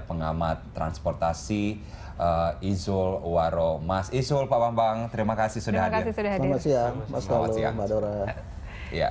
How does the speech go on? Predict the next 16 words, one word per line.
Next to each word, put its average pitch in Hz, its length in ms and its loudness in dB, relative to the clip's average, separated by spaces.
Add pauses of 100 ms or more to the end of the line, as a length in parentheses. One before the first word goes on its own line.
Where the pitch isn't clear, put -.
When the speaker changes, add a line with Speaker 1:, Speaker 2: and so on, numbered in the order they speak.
Speaker 2:
Ini 226 320 0
motor 220 640 2 (160)
rencananya, 214 800 0
ini 254 80 2
baru 233 240 4
wacana 254 320 0
ya 180 160 4
dari, 185 560 0
eh, 185 160 2
Gubernur 185 400 2
D 180 80 -2
K 185 80 0
I 175 80 -2
Jakarta, 180 400 -2
Pak - 160 -2 (160)
Anies. 180 160 -2